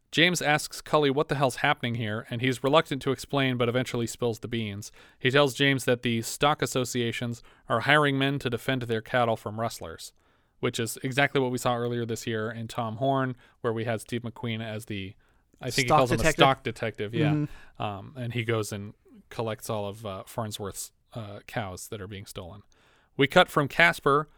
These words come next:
Speaker 1: to a beautifully adorned mansion where a butler is bringing refreshments to a group of the Stock Association men. One man among them addresses the crowd. Uh, this is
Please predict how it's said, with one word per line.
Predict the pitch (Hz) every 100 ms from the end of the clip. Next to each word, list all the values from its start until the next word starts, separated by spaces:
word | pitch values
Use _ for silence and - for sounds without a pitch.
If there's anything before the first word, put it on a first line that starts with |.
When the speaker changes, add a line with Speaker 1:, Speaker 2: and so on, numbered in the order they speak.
| _ -
Speaker 1:
to | 139 127
a | 127
beautifully | 120 147 185 190 - 143
adorned | 131 127 127 117
mansion | 117 135 151 - 113 131 _ _ _ _ _
where | - 127 120
a | 123 113
butler | - 156 151 131 135
is | - 123
bringing | - 135 135 123
refreshments | 113 - 151 - 123 117
to | -
a | 110
group | 104 131 135
of | 120 110
the | -
Stock | - 131 127
Association | 110 113 - 98 - 101
men. | 92 98 _ _ _ _ _ -
One | 131 175
man | 190 180 175
among | 131 143 170
them | 147 139 147
addresses | 123 139 131 127
the | 120
crowd. | - 135 123 135 - _ _ _ _ _ _ _ _
Uh, | 120 107 117
this | 135 -
is | 127 113 -